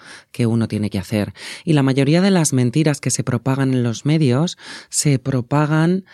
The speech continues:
porque los periodistas no hemos contrastado bien o no hemos hecho bien nuestro trabajo, y también porque hay un tipo de amnesia muy particular, que es la amnesia del periodista, en la que, arrastrados por los acontecimientos, olvidamos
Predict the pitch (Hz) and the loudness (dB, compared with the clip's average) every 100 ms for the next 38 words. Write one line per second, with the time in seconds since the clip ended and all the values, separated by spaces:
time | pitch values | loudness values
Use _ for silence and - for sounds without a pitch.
0 | - _ _ - 147 135 131 127 - 127 | -20 _ _ -2 0 0 0 -2 -2 0
1 | 123 123 139 - 147 147 143 139 - - | 2 2 0 0 0 2 2 0 -4 -14
2 | _ _ - 139 175 156 - 117 117 113 | _ _ 0 2 2 2 0 -4 -4 -6
3 | 117 110 123 147 143 139 131 - - - | -4 -2 2 2 2 0 -6 -18 -20 -2
4 | 147 135 139 - - 120 131 127 117 120 | 0 2 0 -2 -4 -2 0 0 -2 -4
5 | - 113 143 - 131 127 - - - - | -2 0 0 0 -2 -2 -6 -16 -16 -4
6 | 196 202 190 190 180 170 170 175 165 170 | -2 0 2 2 0 -2 0 0 0 0
7 | 170 139 131 156 160 143 131 139 135 - | 0 2 2 2 0 0 0 0 -2 -6
8 | 123 127 139 143 - 123 - - 101 104 | -2 0 2 0 -2 -6 -6 -4 -2 0
9 | 170 - 101 98 107 107 131 - 107 135 | 0 0 -4 -2 -2 0 -2 -2 -4 -4
10 | - - - - 147 135 - 170 139 - | -8 -16 -18 -4 0 0 0 -2 -2 -2
11 | 165 175 160 143 - 131 123 120 131 135 | -2 -2 -2 -2 -2 -2 -2 -2 -2 0
12 | 139 156 139 117 127 147 120 113 | 0 0 0 2 2 2 0 -4